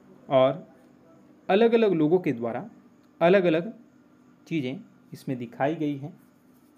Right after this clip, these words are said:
और काफ़ी ज़बरदस्त acting हुई है। यह Disney+ हॉट-, hotstar पर आप देख सकते हैं। इसकी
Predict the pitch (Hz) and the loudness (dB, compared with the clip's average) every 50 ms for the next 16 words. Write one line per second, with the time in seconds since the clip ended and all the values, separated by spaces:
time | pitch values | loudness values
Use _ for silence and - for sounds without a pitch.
0 | _ _ - 131 127 123 123 113 120 120 117 117 117 - - - _ - 175 190 | _ _ -6 -4 -4 -4 -4 -4 -6 -6 -6 -6 -8 -12 -18 -16 _ 0 2 2
1 | 196 196 - 247 233 220 - 123 123 120 131 135 143 185 180 - - - - 127 | 2 0 -4 -6 -6 -6 -8 -6 -4 -2 -2 -2 -2 -2 -4 -6 -10 -12 -12 -12
2 | - - - - 135 123 - 113 113 - - - - - _ _ _ _ _ _ | -14 -14 -12 -14 -12 -12 -12 -14 -14 -16 -18 -20 -20 -20 _ _ _ _ _ _
3 | _ _ _ _ _ _ _ _ _ _ _ _ _ - - _ _ _ - 151 | _ _ _ _ _ _ _ _ _ _ _ _ _ -20 -20 _ _ _ -4 -2
4 | 139 165 160 139 131 135 139 175 208 233 220 220 208 208 202 - 143 123 127 131 | 0 0 0 0 0 -2 0 0 -2 -2 -2 -2 -4 -4 -6 -6 -6 -6 -6 -6
5 | - - - _ _ - - 135 139 135 143 139 - 151 143 151 147 - 131 113 | -10 -14 -20 _ _ -12 -6 -6 -6 -6 -6 -8 -4 -2 -2 -2 -4 -4 -6 -4
6 | 113 113 120 - - _ _ - - 120 110 - - - - - - 143 131 - | -4 -4 -6 -8 -12 _ _ -20 -16 -16 -16 -16 -18 -20 -20 -20 -20 -20 -20 -20
7 | - _ _ _ _ _ _ _ _ _ _ _ _ _ _ _ _ _ _ _ | -20 _ _ _ _ _ _ _ _ _ _ _ _ _ _ _ _ _ _ _
8 | _ - 151 139 - - 208 208 208 | _ -10 -10 -8 -6 -6 -6 -4 -4